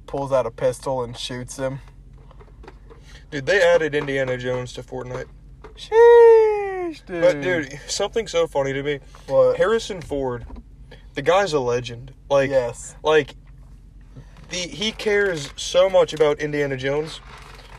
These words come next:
Speaker 2: doesn't care one bit about Han Solo.
Speaker 1: Yeah.
Speaker 2: At all. And Han Solo, like, so many more people know him for Han Solo than Indiana Jones.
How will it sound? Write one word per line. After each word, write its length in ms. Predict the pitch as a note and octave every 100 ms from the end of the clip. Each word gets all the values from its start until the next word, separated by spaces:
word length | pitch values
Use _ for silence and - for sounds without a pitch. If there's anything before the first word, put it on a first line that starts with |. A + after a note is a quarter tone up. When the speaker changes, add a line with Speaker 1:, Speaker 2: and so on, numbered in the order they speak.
| D3
Speaker 2:
doesn't 380 | F3 D#3+ F3 C#3+
care 260 | D#3+ D#3
one 440 | C3 C3+ C#3 D3+ D3
bit 240 | C#3+ C3+
about 240 | C3 C3 B2+
Han 180 | B2+ A#2+
Solo. 400 | B2+ A#2+ A#2+ A#2 -
Speaker 1:
Yeah. 240 | D3 A#2+ - - - - - - - - -
Speaker 2:
At 160 | D3+
all. 260 | C#3+ A#2+ A#2 -
And 120 | D#3 D#3
Han 180 | F#3+ G3
Solo, 440 | G#3 F#3+ F#3 D#3+ - - - - -
like, 300 | C#3 C#3+ - - - - -
so 380 | - - F#3+ G#3
many 240 | G#3+ G#3
more 240 | F#3 F3+ E3+
people 480 | E3+ E3 C3 A#2+ - - -
know 280 | D3+ E3 D3+
him 100 | C3+
for 160 | C#3+
Han 200 | D3 D3+
Solo 400 | C3+ D#3 D3+ D3
than 140 | C#3 D3
Indiana 360 | C#3+ C#3 C3+
Jones. 420 | C3 C3+ B2 -